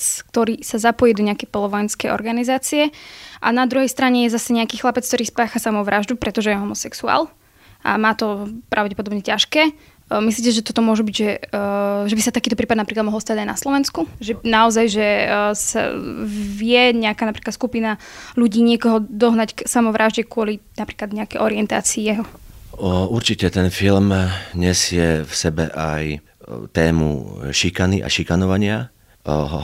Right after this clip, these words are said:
Speaker 2: hovorím, tých tém tam je viac. O, okrem tej rodiny aj tento príbeh toho môjho syna, ktorý sa zapojí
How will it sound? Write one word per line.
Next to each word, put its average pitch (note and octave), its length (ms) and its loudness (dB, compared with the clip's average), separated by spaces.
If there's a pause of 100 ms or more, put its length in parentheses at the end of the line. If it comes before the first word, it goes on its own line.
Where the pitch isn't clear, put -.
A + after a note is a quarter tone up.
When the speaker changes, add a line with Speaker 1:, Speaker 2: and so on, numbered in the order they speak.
Speaker 2:
hovorím, E2+ 260 2
tých - 160 -6
tém E2 160 4
tam E2 240 2
je D2+ 80 2
viac. C#2+ 280 0 (120)
O, C#2+ 380 -6 (360)
okrem E2+ 300 0
tej D2+ 160 2
rodiny F2 400 2
aj D#2 260 2
tento E2 240 0
príbeh E2 460 -2
toho D#2+ 260 0
môjho D#2+ 380 4
syna, E2 180 0
ktorý E2 220 -2
sa D2 140 -4
zapojí F2+ 520 -2